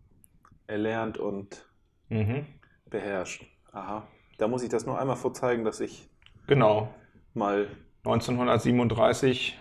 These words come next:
Speaker 2: äh,
Speaker 1: R S gewesen bin.
Speaker 2: Ja, wer macht Sani, ne? Siebenunddreißig.
Speaker 1: Ja.
Speaker 2: Ja.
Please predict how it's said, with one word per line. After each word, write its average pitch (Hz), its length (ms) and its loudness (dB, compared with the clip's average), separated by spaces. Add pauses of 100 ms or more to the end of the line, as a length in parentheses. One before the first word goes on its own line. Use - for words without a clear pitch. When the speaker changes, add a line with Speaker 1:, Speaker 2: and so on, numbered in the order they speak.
Speaker 2:
äh, 117 340 -2 (600)
Speaker 1:
R - 160 -2
S - 220 -8 (420)
gewesen 87 320 -6
bin. 90 280 -6 (1080)
Speaker 2:
Ja, 107 160 -2
wer 123 120 0
macht 107 240 -2
Sani, 104 260 0
ne? 131 180 -2
Siebenunddreißig. 117 880 -4 (600)
Speaker 1:
Ja. 82 280 -6 (220)
Speaker 2:
Ja. 101 260 -4